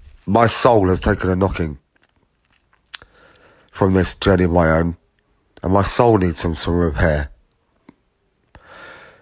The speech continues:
And my soul can be repaired so much easier and so much better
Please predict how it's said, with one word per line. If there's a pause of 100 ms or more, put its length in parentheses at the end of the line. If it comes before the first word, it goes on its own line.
(440)
And
my
soul (880)
can
be
repaired
so
much
easier (340)
and
so
much (240)
better